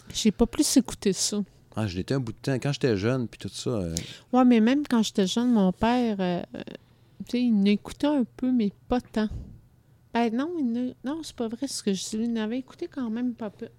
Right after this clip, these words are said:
Speaker 1: pas mal, mais, euh, je sais pas, ça m'a pas marqué plus qu'il faut.
Speaker 2: Mais tu sais que ma mère, là,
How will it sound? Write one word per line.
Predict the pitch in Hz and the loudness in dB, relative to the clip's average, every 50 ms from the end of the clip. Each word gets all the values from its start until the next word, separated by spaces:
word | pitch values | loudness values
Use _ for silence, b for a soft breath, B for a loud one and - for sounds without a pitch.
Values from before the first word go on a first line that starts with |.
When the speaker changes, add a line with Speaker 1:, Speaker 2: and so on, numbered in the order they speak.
| 208 - - | -20 -12 -6
Speaker 1:
pas | 220 214 | -4 -2
mal, | 202 208 214 240 269 285 | 0 0 0 -2 0 0
mais, | 254 220 208 196 190 190 185 185 185 185 190 | 2 4 4 4 4 4 4 4 2 0 -2
euh, | - B B B B B B B B B | -4 B B B B B B B B B
je | - | -2
sais | - 254 | -2 2
pas, | - 247 208 | 4 4 4
ça | 202 - - 214 | 4 4 4 6
m'a | 208 220 214 - - _ _ _ _ | 6 6 4 2 -2 _ _ _ _
pas | - 302 302 | 4 4 4
marqué | 294 277 254 - - - - 262 | 4 4 0 -2 -2 0 0 0
plus | - - - 240 - - | 0 0 -4 -2 -2 -4
qu'il | - - - - | -4 -6 -10 -6
faut. | - - 185 - - - b b b b b b | -2 -2 -2 -2 -4 -12 b b b b b b
Speaker 2:
Mais | 104 101 | -2 -2
tu | 101 - | 0 0
sais | - 180 180 | -2 -2 -2
que | - 143 | 0 0
ma | 117 107 101 | 0 2 2
mère, | 98 104 127 143 143 143 117 113 | 2 0 0 -2 -2 -2 -2 -2
là, | 110 110 117 123 | -2 -4 -4 -4